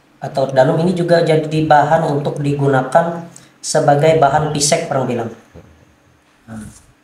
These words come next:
bahan pisek sebagai syarat.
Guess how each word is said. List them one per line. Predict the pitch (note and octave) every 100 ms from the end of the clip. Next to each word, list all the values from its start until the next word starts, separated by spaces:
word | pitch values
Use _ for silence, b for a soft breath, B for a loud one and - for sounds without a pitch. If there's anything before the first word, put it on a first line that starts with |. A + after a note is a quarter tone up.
| _ _ _ A#2+
bahan | B2 B2
pisek | B2 - - - _ _ _
sebagai | - B2+ B2
syarat. | C3 C#3 C3 C3 -